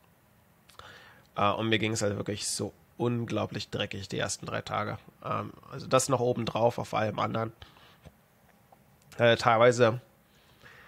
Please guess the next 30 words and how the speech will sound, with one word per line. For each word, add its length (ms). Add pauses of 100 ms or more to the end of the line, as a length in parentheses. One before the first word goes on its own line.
(440)
ja, 180
teilweise 460
konkrete, 880
also 140
wirklich 220
ko-, 400
ko-, 180
komplette, 1040
ähm, 460 (280)
Visionen 680
und 200
Fata 300
Morganas, 720
also 220
während 240
des 140
Laufens 540
und, 380
ähm, 460 (100)
wirklich 300
Sachen 280
gesehen, 440
die, 160
die, 200 (140)
die 60
überhaupt 260
nicht 160
da 220
waren. 300 (600)
Ähm, 560